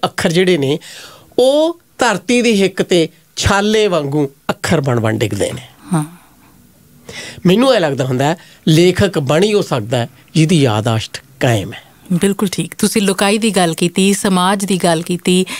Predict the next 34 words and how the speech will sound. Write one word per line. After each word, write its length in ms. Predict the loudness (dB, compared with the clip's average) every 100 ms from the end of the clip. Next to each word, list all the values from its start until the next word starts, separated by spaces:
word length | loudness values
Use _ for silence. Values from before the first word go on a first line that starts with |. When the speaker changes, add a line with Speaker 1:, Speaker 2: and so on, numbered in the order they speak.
| -10 -4
Speaker 2:
ਪਰਿਵਾਰਕ 580 | -2 0 0 0 0 0
ਰਿਸ਼ਤਿਆਂ 460 | 0 0 0 0 2
ਨਾਤਿਆਂ 360 | 0 0 0
ਦੀ 220 | 2 0 0
ਵੀ 100 | 0
ਗੱਲ 220 | 2 0
ਕੀਤੀ। 440 | 0 -2 0 -2 -4 -12 -4
Speaker 1:
ਹਮ। 220 | -2 2 0
Speaker 2:
ਹੁਣ 120 | 2
ਇਹਨਾਂ 260 | 2 2
ਸਾਰਿਆਂ 520 | 0 0 0 2 2 0
ਚੋਂ 260 | -2 -4 -2
ਜਿਹੜੇ 360 | 0 2 2 0
ਸੰਘਰਸ਼ 640 | 0 0 2 2 0 -4
ਚੋਂ 480 | -2 0 2 2 0 0
ਅਸੀਂ, 400 | -2 0 0 0
ਸਾਡੀ 320 | 0 0 0
community, 560 | -2 0 0 2 2 0
ਭਾਈਚਾਰਾ 560 | 0 0 0 0 0 2
ਨਿਕਲਿਆ 340 | 0 2 2
ਹੋਵੇ, 320 | 2 0 0 -4 -8 0
Speaker 1:
ਹਮ। 60 | 2
Speaker 2:
ਜਾਂ 280 | 4 2
ਜੇ 220 | 0 0 0
ਅਸੀਂ 420 | 2 2 2 0
ਪਰਿਵਾਰਕ 500 | -2 0 0 0 -2
ਪੱਧਰ 320 | -2 0 0
ਦੇ 60 | 0
ਉੱਤੇ 260 | 0 0
ਵੀ 220 | 2 0
ਆਪੋ 340 | 0 0 0 0
ਆਪਣੀ 280 | 0 -2 0
ਗੱਲ 200 | 0 0
ਕਰੀਏ, 400 | 0 0 0